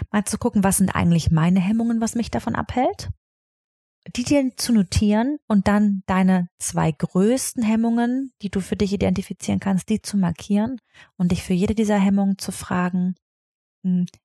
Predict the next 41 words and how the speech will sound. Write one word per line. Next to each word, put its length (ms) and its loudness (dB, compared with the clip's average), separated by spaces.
wie 100 0
real 380 2
ist 220 -4
sie? 160 0
Auf 140 -6
einer 80 2
Skala 280 0
von 140 -4
eins 200 -2
bis 200 -10
zehn. 260 -2
Bedeutet, 300 0
ist 100 -2
sie 80 2
nur 120 6
in 60 4
meinem 160 2
Kopf 240 -4
oder 100 0
ist 100 -2
es 260 -6
wirklich, 360 -2
wirklich 300 -6
da? 240 -4
Und 300 0
je 180 -4
nachdem, 360 -2
wie 80 -2
deine 340 2
Antwort 480 -4
ausfällt, 800 -4
zu 140 -10
gucken, 400 -4
was 220 -4
ist 200 -4
ein 300 0
Schritt, 380 -4
den 160 2
ich 240 -2
tun 380 0
kann, 420 -6